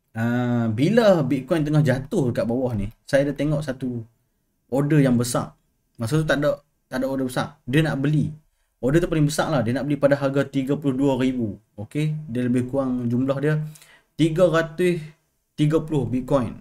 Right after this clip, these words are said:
Okey. Masa tu orang semua nak beli sikit-sikit je sebab harga tengah jatuh. Orang takut nak beli. So, ramai orang nak join ni lagi banyak.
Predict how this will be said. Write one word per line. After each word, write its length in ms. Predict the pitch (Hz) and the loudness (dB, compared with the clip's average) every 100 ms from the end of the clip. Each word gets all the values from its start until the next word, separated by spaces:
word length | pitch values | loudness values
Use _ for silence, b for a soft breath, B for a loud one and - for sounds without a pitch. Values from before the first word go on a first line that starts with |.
| - | -16
Okey. 320 | 110 135 107 | -12 -6 -4
Masa 160 | 117 147 | -4 -2
tu 160 | 170 | -2
orang 240 | 156 175 156 | -2 -2 -4
semua 240 | 180 175 | -4 -4
nak 80 | 156 | -4
beli 160 | 196 | -4
sikit-sikit 500 | - 214 196 208 220 165 | -6 -10 -8 -8 -4 -4
je 40 | 120 | -2
sebab 180 | 139 151 | 0 0
harga 140 | 180 | 0
tengah 160 | 185 185 | 0 0
jatuh. 160 | 190 170 - B B B B | 0 -4 -6 B B B B
Orang 240 | 127 196 | 0 2
takut 220 | 190 - 170 | 2 0 -2
nak 160 | 147 | -2
beli. 320 | 170 170 104 | -2 -2 -4
So, 480 | - 190 185 170 120 | -2 0 2 0 -2
ramai 320 | 139 175 190 | 0 2 2
orang 160 | 175 170 | 2 0
nak 40 | 160 | 0
join 160 | 185 | 0
ni 80 | 180 | 0
lagi 100 | 165 | 0
banyak. 240 | 170 180 | 2 0